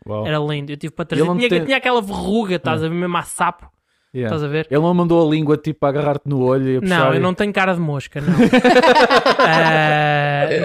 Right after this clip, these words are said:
Speaker 2: não, eu, eu curtia bué de um sapo desses, ou então um sapo, opa, algum outro tipo de sapo. Há uns sapos arbóreos que são muito bonitos e que mudam de cor quando são, quando é à noite.
Speaker 1: Não, David,
Speaker 2: Era, era
Speaker 1: tu
Speaker 2: fixe.
Speaker 1: é que és bonito.
Speaker 2: Se eu tivesse um cão,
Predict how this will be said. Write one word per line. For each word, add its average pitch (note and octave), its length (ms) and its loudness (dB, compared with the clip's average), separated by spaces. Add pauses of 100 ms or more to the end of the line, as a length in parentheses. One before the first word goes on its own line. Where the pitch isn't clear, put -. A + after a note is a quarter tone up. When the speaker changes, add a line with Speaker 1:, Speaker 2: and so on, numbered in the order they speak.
(240)
Speaker 2:
não, C4 80 -4
eu, D#3 260 -8
eu D3+ 80 -6
curtia E3 320 -8
bué D#3 160 -6
de D3 80 -12
um D3 60 -10
sapo D3 400 -8
desses, C#3 520 -14
ou D3 160 -10
então C#3+ 340 -12 (360)
um C3 40 -20
sapo, C3 960 -12
opa, G3 400 -18 (320)
algum D4+ 240 -6
outro A#3+ 200 -4
tipo G3+ 160 -10
de - 60 -20
sapo. D#3+ 260 -4
Há D#3+ 40 -4
uns D#3 160 -8
sapos - 300 -6
arbóreos C#3+ 440 -4
que - 60 -20
são D#3 100 -16
muito D3 240 -12
bonitos C#3 300 -16
e C#3 60 -16
que - 100 -18
mudam C#3+ 260 -12
de - 60 -20
cor C#3+ 240 -12
quando C#3+ 320 -14
são, D3+ 320 -18
quando C#3+ 200 -12
é C3+ 100 -10
à C3 60 -12
noite. C3+ 300 -18 (180)
Speaker 1:
Não, A2+ 340 -6 (100)
David, C#3+ 280 -2
Speaker 2:
Era, C#3 220 -2
era C#3 200 2
Speaker 1:
tu A#2 140 2
Speaker 2:
fixe. A#2+ 260 -6
Speaker 1:
é A2 40 0
que - 100 -6
és G2+ 100 -4
bonito. F#2+ 360 -6 (320)
Speaker 2:
Se - 180 -8
eu F#3+ 40 -2
tivesse G3 440 -4
um G3 140 -4
cão, D3 680 -6